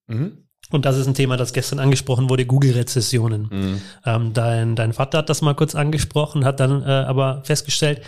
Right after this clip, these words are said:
Speaker 2: er hat noch, ähm, noch mehr Rezessionen als
Speaker 1: Oh
Speaker 2: du.
Speaker 1: ja, ja.
Speaker 2: Ähm,
Speaker 1: Er ist auch länger dabei, das darf,
Speaker 2: <laughs>
Speaker 1: darf
Speaker 2: Das
Speaker 1: man, darf
Speaker 2: stimmt.
Speaker 1: man nicht vergessen.
Speaker 2: Ähm,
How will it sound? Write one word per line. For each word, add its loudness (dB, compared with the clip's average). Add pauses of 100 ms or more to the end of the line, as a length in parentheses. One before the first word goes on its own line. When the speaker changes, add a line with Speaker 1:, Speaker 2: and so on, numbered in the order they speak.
(220)
Speaker 2:
er 0
hat -2
noch, 0 (100)
ähm, 0
noch -2
mehr 2
Rezessionen 0
als 2
Speaker 1:
Oh 4
Speaker 2:
du. 2
Speaker 1:
ja, 2 (200)
ja. 2
Speaker 2:
Ähm, 4 (640)
Speaker 1:
Er -2
ist 0
auch 0
länger 2
dabei, 2
das 2
darf, 4
Speaker 2:
<laughs> 2
Speaker 1:
darf 4
Speaker 2:
Das -
Speaker 1:
man, 2
darf 0
Speaker 2:
stimmt. 0
Speaker 1:
man -2
nicht -4
vergessen. 0
Speaker 2:
Ähm, 2